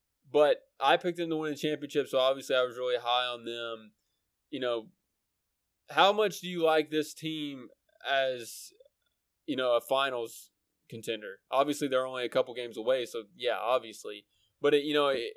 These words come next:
are they, should they be the favorite? I, you know, I think we said the Celtics, but, you know, are they the best team probably overall left in the playoffs?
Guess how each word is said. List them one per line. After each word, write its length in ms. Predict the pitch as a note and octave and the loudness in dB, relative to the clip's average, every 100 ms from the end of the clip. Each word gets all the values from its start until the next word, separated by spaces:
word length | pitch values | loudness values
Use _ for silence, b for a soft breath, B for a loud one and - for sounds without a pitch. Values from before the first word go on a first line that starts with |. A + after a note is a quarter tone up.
| - | 2
are 120 | C#3+ | 4
they, 300 | C#3+ D#3+ E3 | 8 6 6
should 240 | - F#3 F#3 | 0 0 2
they 160 | F#3+ | 2
be 160 | F3 F#3+ | 0 -2
the 80 | F3 | -2
favorite? 480 | F#3 F#3+ F3+ F#3 | 0 -2 -2 -2
I, 160 | E3+ D3 | 0 0
you 80 | D3 | -2
know, 100 | C#3+ | -2
I 100 | C#3 | -2
think 180 | D#3 D3 | -4 -8
we 100 | C#3+ | -4
said 200 | D3 C#3 | -2 -2
the 60 | |
Celtics, 580 | B2 D3 C#3+ D3+ C#3+ - - | -2 0 0 -2 -4 -8 0
but, 220 | B2+ - _ _ _ _ _ - | 0 0 _ _ _ _ _ -4
you 80 | |
know, 220 | C#3+ C3+ G#2+ | 0 2 2
are 100 | C#3 | 8
they 160 | D#3 | 8
the 100 | F3+ | 8
best 420 | D#3 D#3+ D#3+ - - | 6 4 4 0 -16
team 400 | - E3+ F3 F3 | -10 -8 -8 -10
probably 400 | E3 E3+ E3 D#3 | -2 2 2 2
overall 400 | D3 C#3+ C#3+ C#3 | -2 0 0 0
left 240 | C3 C#3 C#3 | 0 -2 -4
in 100 | B2+ | -12
the 60 | |
playoffs? 640 | A#2 B2+ B2+ C3 C3+ - | -4 -2 -2 -6 -12 -14